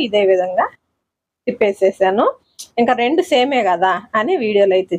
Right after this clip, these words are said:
చూపిలేదండి. ఇంకొక రెండు భుజాలు అయితే జాయింట్ చేస్తా ఉన్నాను. ఇలా జాయింట్ చేసుకునేటప్పుడు నెక్ అయితే ఇంక చేతి పని చేయడానికి లేదు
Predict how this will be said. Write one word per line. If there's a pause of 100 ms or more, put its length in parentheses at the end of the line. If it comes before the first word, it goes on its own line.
చూపిలేదండి. (760)
ఇంకొక
రెండు
భుజాలు
అయితే
జాయింట్
చేస్తా (120)
ఉన్నాను. (600)
ఇలా (120)
జాయింట్
చేసుకునేటప్పుడు (160)
నెక్
అయితే
ఇంక
చేతి
పని
చేయడానికి
లేదు